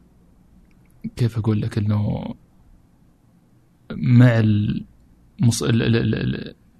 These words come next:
المصفقين لل-، لل-، لل-، للم-، للحكومة إنه فيه، يعني، آه، وظائف وما فيه، ومستوى ال-، إنه البطالة، آه، طايح وكل شيء. هو فعلًا، هو الوظائف،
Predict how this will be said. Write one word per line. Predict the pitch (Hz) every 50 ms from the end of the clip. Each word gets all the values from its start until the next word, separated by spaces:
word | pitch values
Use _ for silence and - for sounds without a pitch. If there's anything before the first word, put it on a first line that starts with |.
| _ _ _ -
المصفقين | 113 110 110 - - 127 - - - 117 - 127 117 110 104 104
لل-، | 104 101 107 - - 107
لل-، | 107 101 - - - 120 110
لل-، | 110 104 104 - - - 117
للم-، | 110 104 110 -
للحكومة | - 110 104 - - 117 - - - 113 110 110 110 110 107
إنه | 107 107 110 107 104 104
فيه، | 104 - - 113 107 107 107
يعني، | 107 101 101 101 104 104 104 104 110
آه، | 113 110 107 107 110 113 110
وظائف | 107 104 - 110 110 107 107 107 107 -
وما | 120 110 110
فيه، | 110 110 - 110
ومستوى | 107 110 117 117 - - 110 107 104 101
ال-، | 104 104 104 104 104 104 107 107 107 110 113 120 - - - - - - - - - - - - - _ _ -
إنه | 113 104 101 101 98 101 101 104
البطالة، | - - - 104 101 101 101 107 107 107 113 110 107 110 104 104 104 110 143 151 - - - _ 185
آه، | 139 - 143 135 135 139 156 - 165 143 - - 156 - - _ _ _ _ _ - -
طايح | 117 110 110 107 104 107 101 - -
وكل | 107 - 110
شيء. | 104 - 117 113 160 185 - - -
هو | - 175 180
فعلًا، | 190 - 233 175 131 135 196 214 - - - - - - - -
هو | 139 156 175
الوظائف، | 170 190 196 170 131 - 185 - - - -